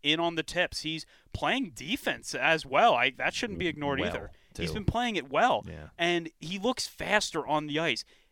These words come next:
Speaker 1: I think that he's thrown his body around a little bit more. He's playing like the way that we always thought J V R should have been playing when they first drafted him all those years ago in two thousand seven with the second overall pick.
Speaker 2: It's what we were expecting. It's actually, I would say, maybe even more than what we were expecting when we gave
Speaker 1: Absolutely.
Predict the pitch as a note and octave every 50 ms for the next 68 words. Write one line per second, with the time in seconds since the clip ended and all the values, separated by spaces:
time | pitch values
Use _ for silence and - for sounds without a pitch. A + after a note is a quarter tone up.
0 | _ _ _ _ _ _ - D#3 E3 E3+ F#3+ A3 A3+ A#3+ A3+ G3 - A3+ A3+ G#3+
1 | - G3+ F#3+ F3+ - - - E3+ F3+ F3+ F#3 F3 D3 - - D3 D3 D#3+ F3 F3+
2 | F#3+ F#3+ G3 G3+ G3+ G3 G#3 G#3+ G#3 G3+ G#3+ A3 G#3+ - - D3+ - F#3+ A3+ A3
3 | - - - - E3 E3+ E3+ F3+ G3 G#3 A3 G#3 F3 D3 C#3+ D3 D#3 E3 D#3+ _
4 | - F#3 D#3+ C#3+ D3 D3+ D#3+ D#3 D3+ C#3 C#3+ C#3+ C#3+ D3+ E3 F3+ E3+ - E3+ D#3+
5 | E3 E3 - D#3+ D#3+ E3 D#3 D#3 D3+ D3+ D#3 E3+ - - - F3+ G3+ A3+ G3+ D#3+
6 | - - C#3 C#3+ D3 D3 D3 D3+ D#3 D#3+ D#3 D#3 - - F#3 F#3 - - - D3
7 | D#3 A#3 - - E3 D#3 D3+ C#3 C3+ C3+ C3+ C#3 D3 D3 C3+ C3 D3 D3 C#3+ C#3+
8 | D3+ D3+ D3+ D3+ - E3+ D#3 E3+ E3+ F3 D#3+ E3+ D#3 - - F3 F#3+ F#3+ D#3+ C3+
9 | C3+ C3 - D3+ C#3+ - D3+ D3 D3+ C#3+ D#3 E3 E3+ E3+ - F#3 C4+ C4+ - -
10 | - G3+ - B2+ C3+ C3 C3 C3+ A#2+ B2 B2+ A2+ - - C3 B2 - - A2+ G#2+
11 | G#2 - - - G#2+ A2 - A2+ C3+ D#3 - B2+ G2+ G2+ A2 - A2+ F#2+ F2 D2+
12 | - - F2+ G#2+ B2+ B2 G2+ F2 F2 E2+ E2+ F#2+ B2 C#3 A#2 E2+ F#2 F#2 G2 G2+
13 | E2 D#2+ F2+ F2+ E2+ D#2+ - - - F2 - - - - - - C4 G#3+ A3